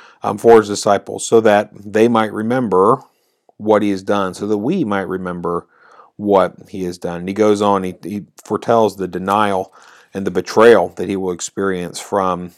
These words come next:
his, um, from his disciples, from his closest friends, the one who should have had his back. They, they all turn and they run as you get down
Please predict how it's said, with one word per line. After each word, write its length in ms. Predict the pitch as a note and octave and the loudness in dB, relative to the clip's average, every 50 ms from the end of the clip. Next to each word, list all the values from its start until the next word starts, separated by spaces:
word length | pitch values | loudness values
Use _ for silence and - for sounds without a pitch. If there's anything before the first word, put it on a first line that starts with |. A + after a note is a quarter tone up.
| _ _ _ | _ _ _
his, 680 | - G#2 F2+ F2 E2+ E2+ E2+ E2+ - - - - - _ _ - - | -10 -8 -6 -6 -6 -6 -8 -10 -12 -12 -14 -14 -18 _ _ -20 -20
um, 440 | - F#2 F#2+ G2 - - - - - _ _ _ _ - - - _ | -18 -18 -18 -20 -20 -20 -20 -20 -20 _ _ _ _ -18 -18 -18 _
from 200 | - A#2 A2 G#2+ | -4 -4 -2 -2
his 100 | G2 F#2+ | -4 -4
disciples, 580 | G2 G2 - - - G#2 A2 A#2 - F#2+ E2+ - | -6 -6 -4 0 0 0 0 0 -2 -4 -6 -8
from 200 | - - G#2 G#2 | -10 -10 -10 -10
his 120 | G2+ - | -12 -10
closest 460 | - - A2+ A2 - - F2+ - - | -8 -6 -6 -6 -6 -8 -14 -16 -12
friends, 420 | - A2 G#2+ G2+ G2+ G2 F#2+ F#2+ G2 | -8 -8 -8 -8 -8 -10 -12 -12 -12
the 100 | G2+ G2 | -12 -10
one 440 | G2 G#2 A2 A2+ A2 A2 G#2 - _ _ - - - - _ _ _ | -6 -4 -4 -4 -4 -4 -8 -12 _ _ -20 -20 -20 -20 _ _ _
who 200 | _ - A2+ G#2+ | _ -6 -6 -6
should 240 | - - - D3 C#3+ | -4 -2 0 2 2
have 100 | B2 G#2 | 2 0
had 240 | G#2+ A2 A2 G#2+ G#2 | 0 0 0 0 0
his 200 | G2+ F#2+ F#2 G2 | -2 -4 -6 -6
back. 520 | G2 - A2 B2+ C#3+ C3 A2+ G#2 F#2+ - | -6 -4 -4 -2 -2 -4 -4 -4 -6 -6
They, 240 | - G#2 G#2 G2+ - - - | -6 -6 -4 -4 -6 -6 -6
they 100 | G#2+ G2+ | -4 -2
all 200 | F#2+ G2+ G2+ G2+ | -2 -2 -2 -4
turn 420 | - - A2 G#2+ G2+ F#2 F2+ F2+ | -6 -8 -8 -8 -6 -8 -8 -8
and 140 | F2+ F2 F2 | -10 -12 -12
they 80 | E2+ | -12
run 460 | E2+ F#2 G2+ A2 G#2 F#2 F2+ E2+ E2+ E2+ | -6 -2 -2 0 0 0 -2 -6 -8 -10
as 180 | E2+ E2+ F#2+ | -12 -12 -12
you 80 | G2 F2 | -10 -8
get 200 | F#2 F2+ E2+ - | -6 -6 -6 -6
down 380 | F#2 F2 F2 F2 F2 F2 F2 | -8 -8 -8 -8 -10 -10 -12